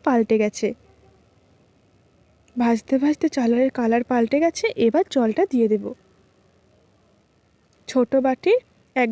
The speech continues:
বাটির সামান্য কম আমি চাল দিয়ে দিয়েছিলাম, তাই ওই বাটিরই সামান্য কম রেখে দুই বাটি জল দিয়ে দিলাম। যতটুকু চাল তার ডবল জল দিয়ে দিতে হবে। জলটা দিয়ে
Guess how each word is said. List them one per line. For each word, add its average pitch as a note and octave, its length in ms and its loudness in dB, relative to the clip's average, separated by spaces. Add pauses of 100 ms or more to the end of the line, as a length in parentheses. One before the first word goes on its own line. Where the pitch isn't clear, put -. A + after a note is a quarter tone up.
বাটির B3+ 300 -4
সামান্য A#3+ 360 0 (220)
কম A#3 140 2 (120)
আমি B3+ 200 2
চাল B3 160 2 (120)
দিয়ে C#4 180 0
দিয়েছিলাম, D4+ 400 0 (460)
তাই B3+ 160 2 (180)
ওই A#3+ 80 2 (100)
বাটিরই D#4+ 380 2 (560)
সামান্য A#3+ 480 0 (220)
কম B3 180 0 (260)
রেখে A#3+ 220 0 (340)
দুই A#3 180 4
বাটি B3 180 2 (120)
জল A#3+ 160 4 (120)
দিয়ে G#3+ 180 2
দিলাম। G#3+ 200 -2 (540)
যতটুকু A#3 520 0 (140)
চাল F4 140 4 (300)
তার B3+ 140 0 (120)
ডবল A3+ 280 -2 (320)
জল A#3 160 2 (100)
দিয়ে G#3+ 180 -4
দিতে G#3+ 160 -10
হবে। G#3 220 -6 (380)
জলটা A3+ 460 0 (120)
দিয়ে A3+ 200 2